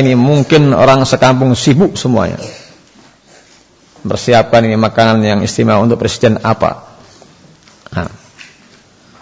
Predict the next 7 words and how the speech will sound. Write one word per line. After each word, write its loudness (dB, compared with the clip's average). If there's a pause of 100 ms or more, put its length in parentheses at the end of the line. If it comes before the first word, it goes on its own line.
(360)
baru 6
camat 4
saja 6
sudah 4
dimuliakan, 4 (1300)
apalagi 4
presiden. 2